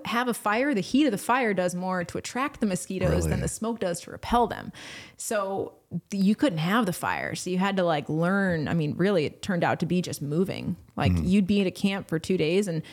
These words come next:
Speaker 1: the mosquitoes would start showing up, and then they'd just bring all their friends, and then everyone would be there. So if you moved, then, you know, you'd have, like, a day that it was better, and then it would start to get worse again, and then you moved again.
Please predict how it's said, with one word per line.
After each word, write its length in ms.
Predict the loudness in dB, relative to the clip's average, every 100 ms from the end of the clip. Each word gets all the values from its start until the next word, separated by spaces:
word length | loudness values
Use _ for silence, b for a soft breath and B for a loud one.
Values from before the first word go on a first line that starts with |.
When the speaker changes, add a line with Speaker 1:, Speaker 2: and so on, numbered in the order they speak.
| B B
Speaker 1:
the 80 | 0
mosquitoes 400 | 0 0 -4 -4
would 120 | -4
start 260 | -2 -2 -2
showing 320 | -2 0 2
up, 240 | 2 0 0
and 100 | 0
then 120 | 2
they'd 140 | 2 0
just 240 | -2 -2
bring 180 | 0 2
all 100 | 2
their 140 | 0
friends, 340 | -2 0 0 0
and 80 | -2
then 100 | -2
everyone 320 | -2 -2 -2
would 120 | -2
be 140 | 0 0
there. 200 | 2 0
So 160 | -2
if 120 | -4
you 100 | 0
moved, 560 | 0 0 0 0 0 -2
then, 360 | 0 0 -2 -4 -4
you 180 | -2
know, 60 | 0
you'd 180 | 0 2
have, 140 | 2
like, 160 | 2 0 -4
a 60 |
day 340 | -2 0 0 0
that 100 | 0
it 60 |
was 100 | -2
better, 380 | 0 0 0 -2
and 100 | -4
then 80 | -4
it 60 | -6
would 100 | -6
start 220 | -6 -6
to 40 | -4
get 100 | -2
worse 240 | -2 -2
again, 160 | -6 -6
and 100 | -6
then 80 | -4
you 60 |
moved 240 | -2 0 2
again. 400 | 2 2 0